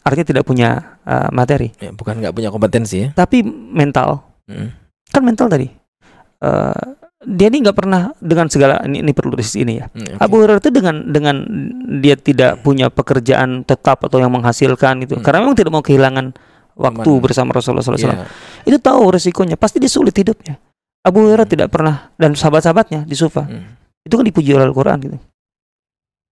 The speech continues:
Speaker 2: Gimana, Ustaz?
Speaker 1: Bahwa mereka itu, eh, yahsabuhum aghniya'a min, eh, yahsabunahum aghniya'a min at-ta'affuf. Orang-orang di sekitarnya itu mikir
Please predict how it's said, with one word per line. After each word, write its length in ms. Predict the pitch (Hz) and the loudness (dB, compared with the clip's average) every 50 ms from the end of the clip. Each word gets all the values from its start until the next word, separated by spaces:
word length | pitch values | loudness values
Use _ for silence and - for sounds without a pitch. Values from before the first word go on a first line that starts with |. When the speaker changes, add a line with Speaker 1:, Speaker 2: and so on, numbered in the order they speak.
| _ _ _ _ _ _ _ _ _ _ _ _ _ _ _ _ _ _ _ _ _ _ _ _ _ _ _ _ _ _ _ _ _ _ - | _ _ _ _ _ _ _ _ _ _ _ _ _ _ _ _ _ _ _ _ _ _ _ _ _ _ _ _ _ _ _ _ _ _ -12
Speaker 2:
Gimana, 280 | 147 123 110 101 92 | -8 -6 -6 -6 -6
Ustaz? 240 | 92 - - - - _ _ _ _ _ _ _ _ _ _ _ _ _ _ _ _ _ _ | -8 -12 -16 -20 -20 _ _ _ _ _ _ _ _ _ _ _ _ _ _ _ _ _ _
Speaker 1:
Bahwa 240 | - 135 139 156 156 | -2 2 4 4 4
mereka 320 | 156 156 147 151 143 151 147 | 4 2 0 0 0 0 0
itu, 480 | 151 143 - - 254 277 285 254 269 285 _ _ _ _ _ _ _ _ _ _ _ _ _ | 0 -2 -2 -4 -4 -4 -4 -8 -10 -16 _ _ _ _ _ _ _ _ _ _ _ _ _
eh, 760 | - 160 151 147 147 143 143 143 - - - - - - - - 131 - - _ _ _ _ _ _ _ | 2 4 6 6 6 6 4 4 2 2 0 -2 -2 -4 -8 -10 -12 -16 -20 _ _ _ _ _ _ _
yahsabuhum 760 | - 156 151 - - - - - 180 160 151 135 143 143 143 | 0 0 0 0 -2 -2 0 0 0 2 2 0 0 -2 -2
aghniya'a 800 | - - 160 147 131 143 139 143 151 190 214 - - 214 247 330 - - - - - - - _ _ _ _ | 0 2 2 4 4 2 2 4 4 4 4 2 2 0 -2 -2 -6 -14 -20 -20 -20 -20 -20 _ _ _ _
min, 120 | - 147 - | -6 -6 -6
eh, 300 | - - - 139 139 135 143 | -2 0 2 2 4 4 2
yahsabunahum 600 | 156 - - - 156 156 165 180 165 143 143 143 | 2 0 0 0 2 2 2 2 2 2 2 2
aghniya'a 480 | - 143 139 139 135 143 151 196 220 233 | 2 0 2 2 2 4 4 4 4 2
min 160 | 233 233 226 | 2 2 0
at-ta'affuf. 560 | - - - - - - - - - - - _ _ _ _ _ _ _ _ _ _ _ _ _ _ _ _ _ _ _ | 0 0 0 -2 -4 -6 -10 -16 -16 -16 -20 _ _ _ _ _ _ _ _ _ _ _ _ _ _ _ _ _ _ _
Orang-orang 420 | - 180 185 180 180 180 185 180 175 | 2 2 2 4 2 2 2 2 0
di 60 | - | -2
sekitarnya 480 | - - 175 165 175 175 175 175 175 185 | -2 -2 0 0 2 2 2 0 0 2
itu 340 | 302 330 381 285 277 311 _ - | 2 0 0 0 -4 -12 _ -2
mikir 260 | 180 185 - 277 | -2 0 2 0